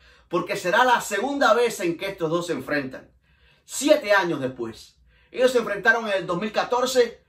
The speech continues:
y sabemos lo que ocurrió aquella noche. Victoria por la vía del knockout de Conor McGregor. Ahora es diferente. Este muchacho, Poirier, es un luchador diferente. Un hombre que ha mejorado muchísimo en su boxeo.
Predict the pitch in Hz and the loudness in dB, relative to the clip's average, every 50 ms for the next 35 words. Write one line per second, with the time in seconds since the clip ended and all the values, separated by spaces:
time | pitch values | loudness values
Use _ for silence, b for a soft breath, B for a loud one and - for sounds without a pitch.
0 | b b b b b b - 165 - 190 202 254 262 269 262 247 233 214 214 202 | b b b b b b -12 -2 2 4 4 4 4 4 4 4 4 4 2 -6
1 | 208 196 - 226 262 254 220 180 165 156 165 180 180 165 147 147 135 120 - - | -6 -4 -2 4 6 6 6 6 2 0 0 0 0 0 0 0 -2 -4 -6 -6
2 | 113 117 135 185 202 - - 247 254 262 254 254 - 208 - 196 196 190 170 170 | -12 -6 -4 -4 -4 0 4 4 4 4 4 2 2 0 0 0 -4 -2 0 0
3 | 170 190 233 233 226 208 185 180 180 170 170 202 220 233 240 254 254 - - _ | 0 0 0 2 2 2 2 2 -2 -4 -2 2 2 4 4 4 2 -2 -10 _
4 | _ _ _ _ _ _ _ _ _ _ _ _ 135 160 165 160 185 190 190 180 | _ _ _ _ _ _ _ _ _ _ _ _ -2 -2 0 0 2 0 0 2
5 | 170 156 156 143 131 131 127 117 107 98 98 98 - _ _ _ _ _ _ _ | 0 -2 -2 -4 -4 -4 -4 -6 -6 -6 -12 -16 -20 _ _ _ _ _ _ _
6 | - - 175 202 247 277 285 262 220 226 - - 170 175 208 233 240 220 - - | -6 -2 2 2 2 4 2 2 0 0 -4 -2 0 0 2 2 0 0 -2 -8
7 | - 107 95 - _ _ _ _ _ _ _ _ _ _ - - 160 - 247 226 | -14 -18 -20 -20 _ _ _ _ _ _ _ _ _ _ -12 -10 -2 -2 0 0
8 | 226 - - 240 226 214 208 - 165 151 143 139 - - _ _ _ _ _ _ | 0 -4 -2 0 0 0 0 0 -4 -4 -4 -6 -8 -16 _ _ _ _ _ _
9 | _ _ _ _ - 165 170 175 175 180 240 240 220 190 175 - - - - - | _ _ _ _ 2 2 2 4 4 4 2 4 2 2 -2 -2 -6 -10 -14 -10
10 | 190 180 165 - - 208 220 214 202 196 170 156 143 - - - _ _ - 151 | -8 -8 -6 -6 -4 -4 -4 -4 -2 -4 -6 -6 -6 -8 -12 -20 _ _ -8 -6
11 | 175 190 - - 170 156 170 226 233 - 202 165 147 151 139 - 139 127 123 117 | -6 -6 -4 -2 0 0 2 2 2 2 0 0 -2 -6 -8 -8 -6 -6 -6 -6
12 | 113 104 - - 139 175 208 233 247 247 247 220 - 226 220 220 185 196 214 220 | -8 -10 -12 -10 -8 -2 0 0 0 2 -2 -4 -2 -2 -2 -2 -2 0 0 0
13 | 220 214 196 185 170 - - 240 269 247 - - 220 202 196 175 - - 185 180 | 0 -2 -2 -6 -8 -6 -4 -6 -6 -6 -6 -10 -10 -8 -8 -10 -8 -8 -6 -6
14 | 170 - - 175 151 135 120 110 104 - _ | -4 -4 -4 -6 -4 -4 -6 -8 -8 -12 _